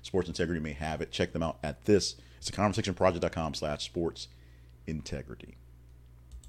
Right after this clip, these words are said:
Check us out at our home online at The Conversation Project's website. This is a conversation project dot com, where you can find how we do The Conversation Project every single day, every day.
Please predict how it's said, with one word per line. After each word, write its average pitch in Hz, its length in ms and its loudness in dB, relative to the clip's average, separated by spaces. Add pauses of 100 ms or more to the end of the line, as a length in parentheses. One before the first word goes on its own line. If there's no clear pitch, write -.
(960)
Check 170 220 8
us 185 140 8
out 127 260 10
at 107 140 12
our 131 100 10
home 110 240 6
online 82 420 2
at 80 260 0
The - 60 -2
Conversation 82 460 0
Project's 117 420 4
website. 73 440 2 (200)
This - 400 6 (200)
is 90 60 -6
a - 40 -2
conversation 80 360 -6
project - 380 -6
dot - 160 -8
com, 85 380 0
where 113 220 10
you 110 100 4
can 104 140 4
find 101 360 4 (300)
how 131 280 10
we 131 160 6
do 120 180 6
The 107 80 4
Conversation 95 480 2
Project 85 440 4 (380)
every 131 440 6
single 92 420 -2
day, 71 340 -4 (100)
every 127 360 10
day. 87 380 2